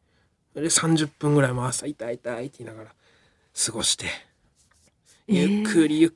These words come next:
Speaker 1: くり動いて、ビキってなったら怖いから。
Speaker 2: 太ってるからでしょ？
Speaker 1: いや、そう、どうなんかな？
Speaker 2: 背筋がないからってことでしょ？
Speaker 1: いや、そう、わからんのよな、原因が。
Speaker 2: いや、多分背筋
Speaker 1: うん。
Speaker 2: がないんだろう、脂肪で。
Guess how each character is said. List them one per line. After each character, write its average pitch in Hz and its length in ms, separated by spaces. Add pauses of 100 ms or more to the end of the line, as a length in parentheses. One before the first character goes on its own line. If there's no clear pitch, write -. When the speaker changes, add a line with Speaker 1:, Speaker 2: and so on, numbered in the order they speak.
Speaker 1:
く 190 300
り 165 80
動 143 200
い 131 80
て、 - 320
ビ 208 100
キ 233 160
っ 196 40
て 175 100
な 156 80
っ 147 40
た 135 100
ら - 40
怖 175 220
い 156 60
か 113 120
ら。 104 220 (220)
Speaker 2:
太 - 260
っ 240 40
て 233 120
る 185 80
か 185 100
ら 185 100
で 160 80
し - 100
ょ？ 226 120 (640)
Speaker 1:
い - 40
や、 107 60
そ - 220
う、 139 60
ど - 120
う - 40
な 269 60
ん - 80
か 247 60
な？ 254 60
Speaker 2:
背 233 80
筋 240 140
が 269 120
な 294 100
い 269 60
か 185 120
ら 170 60
っ - 20
て - 100
こ - 80
と - 120
で 196 40
し - 120
ょ？ - 40 (600)
Speaker 1:
い - 40
や、 - 80
そ 147 300
う、 170 60
わ 190 120
か - 240
ら 320 100
ん 208 100
の 139 100
よ 123 60
な、 120 80
原 139 160
因 147 260
が。 135 140 (760)
Speaker 2:
い 233 40
や、 - 80 (100)
多 262 120
分 220 60
背 233 200
筋 262 300 (360)
Speaker 1:
う 156 80
ん。 143 380
Speaker 2:
が 226 120
な 220 140
い 214 80
ん 202 60
だ 185 100
ろ 165 80
う、 - 40
脂 196 320
肪 190 140
で。 - 160